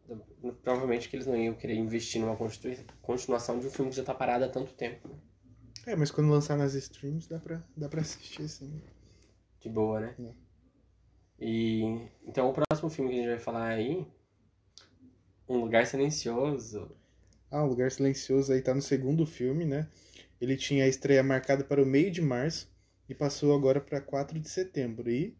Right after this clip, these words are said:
Speaker 2: já tamo em outubro, então foi <laughs> adiado aí novamente, né? E uma curiosidade aí do filme, que no trailer que lançou lá em janeiro, fica claro lá que um personagem diz:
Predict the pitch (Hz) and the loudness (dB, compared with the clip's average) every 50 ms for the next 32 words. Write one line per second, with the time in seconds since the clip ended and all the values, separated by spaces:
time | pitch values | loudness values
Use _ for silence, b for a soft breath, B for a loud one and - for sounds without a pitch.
0 | - - 160 147 - 151 143 143 143 165 185 - 147 131 117 113 113 117 - - | -6 -4 -2 2 4 4 6 6 6 4 4 0 -2 -2 -2 -4 -8 -10 -10 -8
1 | 127 120 135 160 - B B B B B B B - - 143 - 165 151 147 156 | -8 -6 -6 -6 -8 B B B B B B B 6 8 10 10 10 8 8 8
2 | 135 127 139 139 139 147 135 131 127 131 143 156 151 131 120 117 117 131 156 160 | 8 8 8 6 6 4 4 4 2 2 2 0 0 -2 -2 -2 -2 -4 -4 -6
3 | - - b b b b b b b b b b b b _ - 117 120 123 123 | -10 -16 b b b b b b b b b b b b _ -10 -6 -4 -2 -2
4 | 120 117 117 123 123 123 131 - _ - - 160 160 160 151 139 135 135 139 - | 0 0 0 0 0 -2 -4 -6 _ 2 4 6 8 8 8 8 8 8 8 6
5 | 139 139 135 139 135 - - 156 160 170 165 160 - 160 165 170 165 - 143 147 | 4 4 4 4 0 -2 0 0 0 0 0 0 0 0 0 0 2 4 4 6
6 | 165 160 147 135 135 - 147 143 139 139 - 151 139 147 185 196 170 180 143 131 | 8 8 8 6 6 4 2 2 2 2 2 0 2 2 2 2 4 4 4 4
7 | 131 127 143 170 165 127 123 - _ b b b b b b b b b _ _ | 4 4 2 2 2 0 -2 -8 _ b b b b b b b b b _ _
8 | - - 160 156 156 - 143 143 151 151 143 143 143 - 151 147 - 147 147 - | -2 0 0 2 4 6 8 8 8 8 8 6 4 4 0 2 2 0 2 2
9 | 156 143 135 139 139 147 156 156 147 135 131 123 120 - - | 0 2 4 2 2 4 4 2 2 2 0 -2 -4 -6 -6